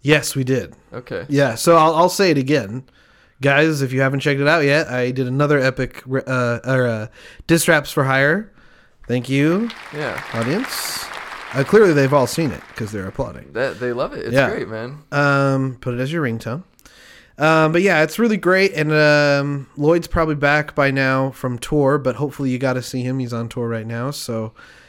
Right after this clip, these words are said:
Speaker 1: um, yeah, I'm really excited. I'm really happy about that one. It's fun. Did you get a chance to see it yet?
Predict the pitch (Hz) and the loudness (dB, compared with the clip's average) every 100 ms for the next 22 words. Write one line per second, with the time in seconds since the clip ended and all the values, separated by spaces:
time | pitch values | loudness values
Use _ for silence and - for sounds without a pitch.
0 | _ _ 123 131 135 135 135 127 123 156 | _ _ -2 2 2 2 -2 -6 -4 0
1 | 233 110 131 180 220 214 208 226 131 135 | 0 -2 -2 0 2 2 2 2 2 0
2 | 190 180 190 185 123 117 113 110 113 131 | 0 0 -2 -2 -4 -4 -4 -4 -6 -4
3 | 156 139 143 185 226 254 240 247 269 254 | -2 -2 -2 -2 0 -2 -2 -4 -6 -2
4 | 254 254 | -2 -4